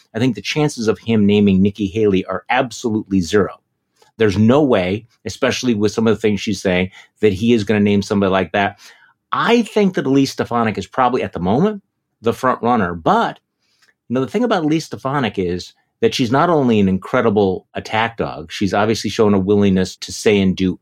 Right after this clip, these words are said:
anything, including, you know, m-, mirroring his record. But I'm sure there's part of Donald Trump that looks at her and goes,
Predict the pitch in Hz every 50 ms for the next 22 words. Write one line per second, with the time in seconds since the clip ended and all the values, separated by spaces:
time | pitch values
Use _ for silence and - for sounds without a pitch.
0 | _ - 101 104 107 113 110 95 90 - - 87 78 73 78 80 87 95 90 -
1 | - - 113 101 98 92 98 92 90 85 85 73 87 110 98 101 - - 101 104
2 | 107 104 104 92 95 92 82 90 98 101 95 - 90 87 - _ - - - -
3 | - - _ _ _ _ _ - 113 98 - 147 143 135 139 180 185 - _ _
4 | _ _ _ _ _ _ _ _ _ _ _ _ _ _ - 127 139 - - -
5 | 262 254 254 226 196 - - 196 202 208 185 151 165 160 165 165 165 - - -
6 | 156 147 147 139 110 _ _ - 110 117 120 117 - - 135 127 131 - - 139
7 | 107 117 123 127 123 117 107 113 107 107 104 101 95 - - - -